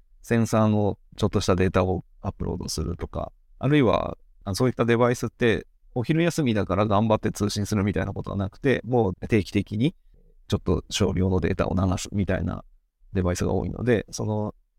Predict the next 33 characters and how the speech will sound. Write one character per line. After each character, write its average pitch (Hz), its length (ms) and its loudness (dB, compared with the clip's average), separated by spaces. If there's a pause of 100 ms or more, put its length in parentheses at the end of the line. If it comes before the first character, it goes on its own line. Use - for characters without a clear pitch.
(140)
時 120 240 -6
間 185 220 2
に 180 60 0
よ 175 100 0
っ - 20 -6
て 180 160 -2
の 156 100 -2
変 107 240 -2
動 95 140 0
と 101 80 -10
い - 20 -6
う - 40 -6
の 95 60 -6
は - 40 -8
そ 127 120 -6
こ - 120 -6
ま 156 120 0
で 160 280 -2 (120)
ひ - 120 -18
ど - 120 2
く 107 140 -4
な 107 180 -2
い 52 220 -4 (160)
と 90 80 -2
い - 40 0
う - 20 -8
か、 - 160 -4
多 110 160 2
く 95 160 -4
な - 80 -16
い - 20 -20 (240)
の 95 80 -8
で、 - 140 -18